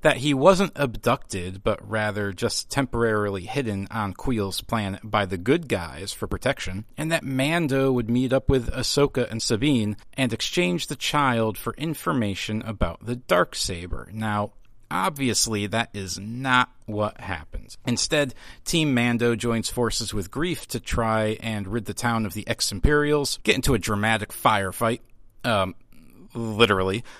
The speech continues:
with Moff Gideon's crew. Kuiil dies, I G eleven self-destructs, yada, yada, yada. Now Din and the child are flying off into space to find his people, and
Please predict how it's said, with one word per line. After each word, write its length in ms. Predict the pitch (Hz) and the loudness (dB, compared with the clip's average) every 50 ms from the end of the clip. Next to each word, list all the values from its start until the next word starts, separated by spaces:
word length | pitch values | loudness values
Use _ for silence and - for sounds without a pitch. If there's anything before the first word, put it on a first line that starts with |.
| - - | -10 0
with 180 | - 120 98 | 2 2 4
Moff 320 | 95 117 113 110 101 - - | 4 6 6 6 6 4 2
Gideon's 440 | - 120 95 101 98 92 90 - - | -2 -2 -2 -2 -4 -4 -4 -4 2
crew. 320 | - 147 151 147 147 131 | 4 4 6 6 4 2
Kuiil 400 | - - 240 202 131 117 95 90 | 2 4 6 6 6 6 4 4
dies, 400 | 92 110 104 101 104 101 95 - | 2 2 2 2 2 0 -2 0
I 220 | - - 165 151 147 | 2 4 4 4 2
G 140 | 113 127 131 | 2 0 0
eleven 300 | 120 117 120 104 110 104 | 2 2 2 2 0 0
self-destructs, 720 | - - 151 127 - - - - - 139 131 - - - | 2 4 4 2 2 -2 -6 2 4 4 4 4 2 2
yada, 280 | 196 208 190 165 139 127 | 4 6 6 6 6 6
yada, 280 | 127 123 117 107 95 | 4 2 2 2 0
yada. 420 | 101 107 131 160 151 151 147 135 - - - - - - | 0 2 4 4 6 6 4 2 0 -4 -14 -20 -10 -2
Now 320 | - 156 160 151 139 127 | 4 6 6 8 6 6
Din 240 | - - 165 151 143 | 4 2 2 4 4
and 100 | 135 127 | 2 2
the 60 | 110 | 0
child 400 | - - 131 123 123 120 120 110 | 2 2 4 6 6 6 4 4
are 80 | 107 101 | 2 -2
flying 500 | - - - - 185 175 160 151 143 139 | -2 -6 0 2 4 4 4 4 2 0
off 220 | 135 131 123 - | 0 0 0 -2
into 100 | 127 120 | -2 -2
space 420 | 104 - - - 127 123 120 - - | -2 0 2 2 2 2 2 0 -2
to 100 | - 110 | -2 -6
find 320 | - - 123 120 117 110 | -2 0 0 0 0 -2
his 120 | 98 92 - | -2 -4 -2
people, 480 | - - 175 156 - - 156 151 143 - - | 0 0 0 2 2 2 2 2 2 0 -2
and 400 | 156 160 156 151 151 147 127 | -2 0 0 0 -2 -4 -6